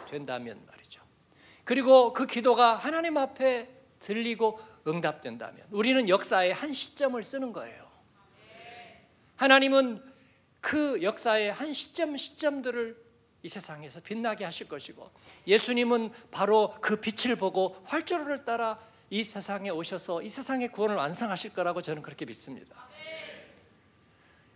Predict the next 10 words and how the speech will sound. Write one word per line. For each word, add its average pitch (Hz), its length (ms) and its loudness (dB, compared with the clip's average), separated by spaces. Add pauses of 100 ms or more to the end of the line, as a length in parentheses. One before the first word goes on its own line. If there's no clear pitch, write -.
(260)
좋은 254 360 8
선생님은 247 800 4 (300)
모든 294 580 8
학생들을 269 540 0
변화시키려고 190 720 0
하지 151 200 -10
않습니다. 123 540 -14 (1500)
한 269 420 -2 (140)
학생을 214 580 -2
깨워서 302 560 2